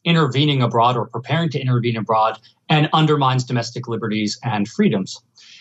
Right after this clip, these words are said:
And, you know, to co-, to provide a, a very high level of, of how this might operate,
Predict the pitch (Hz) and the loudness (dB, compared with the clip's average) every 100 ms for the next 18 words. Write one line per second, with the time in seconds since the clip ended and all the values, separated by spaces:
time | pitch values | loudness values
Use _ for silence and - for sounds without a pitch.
0 | _ - 156 156 160 156 143 - _ _ | _ 0 2 4 4 2 0 -6 _ _
1 | - 156 139 - 127 151 131 - 160 143 | -2 0 0 0 -2 -2 -4 -4 -2 0
2 | 147 185 190 151 139 120 135 156 131 151 | 2 2 2 0 -2 -2 0 0 0 -2
3 | 151 131 139 139 113 - 127 - 135 131 | -2 0 0 0 -4 -6 -12 -2 -2 -2
4 | 127 120 123 131 190 135 107 104 | -4 -4 -4 -2 -2 -2 -4 -6